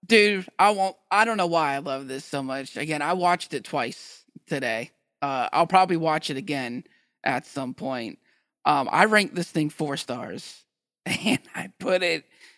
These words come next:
at my sixteenth spot right underneath Michael Jackson's Bad video.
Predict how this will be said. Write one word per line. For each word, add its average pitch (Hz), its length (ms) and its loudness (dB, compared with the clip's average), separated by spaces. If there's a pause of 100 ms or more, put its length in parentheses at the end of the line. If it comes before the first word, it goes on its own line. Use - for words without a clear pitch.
(140)
at 165 140 2
my 170 160 -2
sixteenth 165 680 -8
spot - 460 -4
right 156 260 0
underneath 139 600 -6
Michael 214 240 -4
Jackson's 120 540 -10
Bad 67 300 -12
video. 80 480 -14